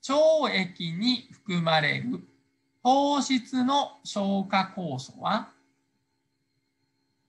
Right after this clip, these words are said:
答え、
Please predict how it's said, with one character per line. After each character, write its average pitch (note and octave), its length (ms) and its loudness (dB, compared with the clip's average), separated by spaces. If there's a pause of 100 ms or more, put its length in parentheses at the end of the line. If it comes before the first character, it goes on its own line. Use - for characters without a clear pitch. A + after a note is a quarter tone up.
(2500)
答 A3+ 340 4
え、 - 240 -2